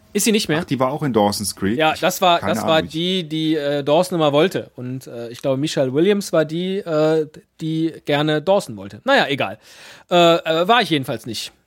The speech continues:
Speaker 1: So, jetzt müssen wir mal gucken, was mit ihr danach passiert ist, nach dem Dawson's Creek Absturz, offensichtlich. Ach, Brokeback Mountain. Ich dachte, da spielen Frauen gar keine Rolle. <laughs> In Brokeback Mountain.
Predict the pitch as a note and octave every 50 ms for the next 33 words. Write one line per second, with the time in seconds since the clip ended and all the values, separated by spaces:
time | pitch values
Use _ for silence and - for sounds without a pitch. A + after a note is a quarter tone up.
0 | _ _ - D#3 C3+ - - - - - D#3+ D#3+ F#3+ F3+ E3 D3 - A#3 A#3 -
1 | F3+ E3+ - - D#3+ D#3 - F3 F#3+ G3 F3 D#3+ C#3+ D#3 G#3+ A#3 - - C3+ -
2 | - B2+ A#2 A#2+ G3 A#3 - - - C3+ D3 E3+ - - E3 D#3 D3+ D#3 D3+ D3+
3 | D3 D#3 - - D3 - - - G3 G#3+ - - - F3+ - - - - - C#3
4 | D3+ G3+ G#3+ - - - _ - B2 - - C3 B2+ C3+ - - - C4 - -
5 | _ _ _ _ - - - - - - - - - - - - - - - _
6 | _ _ _ _ _ _ - D#3 E3 D3+ - - - - _ D3 D3 E3 D#3+ -
7 | D3 B2+ - C3 D3+ G#3 B3+ - - G#2+ F#2+ - _ _ _ _ _ _ _ _
8 | _ _ _ _ _ _ _ _ _ _ _ _ - - - - D3+ C3 - -
9 | D#3+ C#3+ C3 B2+ A#2+ A#2+ G#2+ - _ _ _ _ - A#2+ A2+ A2+ - - - -
10 | C3 B2 A#2 - - - B2 B2 B2 A#2 G#2+ - A#2 A2 G#2+ D#3+ A3 D4+ C4 -
11 | - _ _ _ _ _ _ _ _ _ _ _ _ _ _ _ _ _ _ _
12 | _ - C#3+ - - - G3+ - - - - F3 - - C4 - - A3+ F3 -
13 | - F#3+ F3+ E3+ - - - - _ D#3 C#3+ D#3+ - - _ _ _ D#3+